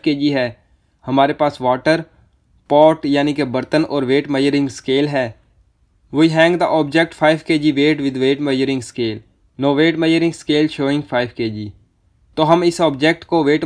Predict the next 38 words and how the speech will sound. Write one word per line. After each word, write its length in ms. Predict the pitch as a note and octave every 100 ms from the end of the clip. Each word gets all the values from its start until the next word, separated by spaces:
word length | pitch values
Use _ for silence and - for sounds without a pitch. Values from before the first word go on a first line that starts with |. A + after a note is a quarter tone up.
| D3+
मेजरिंग 300 | D3+ D#3+ D#3
स्केल 320 | - D3 D3
के 100 | D#3
साथ 260 | D#3 C#3+ C#3
हैंग 220 | C#3 D#3
करेंगे, 400 | D#3 D#3 C#3 B2 A#2 _ _ _ _ _ _
तो 120 | D3
इस 180 | E3 E3
वक्त 200 | F3 E3+
आप 120 | E3 C3
देख 120 | D3+
सकते 300 | D3+ F3 -
हैं 140 | E3+ E3
कि 140 | D#3 C#3
वेट 160 | D#3 D#3 D3
मेजरिंग 300 | D3 D3+ D3
स्केल 360 | - C#3+ D3+ D#3 C#3
फ़ाइव 240 | C#3 C#3
के 100 | C#3
जी 140 | C3+
शो 200 | C#3 C#3 C3+ C3
कर 80 |
रहा 280 | B2 A#2 A#2+
है। 200 | A#2 G#2+ G2 _ _ _ _ _ -
We 140 | D#3+ E3+
fill 160 | F#3 F#3
the 80 | F#3 E3+
pot 240 | F3 F3
with 180 | E3 D3 C#3+
water 260 | D3 F3 D3+
and 200 | D#3 C#3+
we 100 | D#3 D3+
will 160 | D#3 C#3+ E3+
put 180 | D#3 C#3+
this 160 | C#3+ D3
object 420 | B2 C#3+ D3+ - D3
in 120 |
the 80 | C#3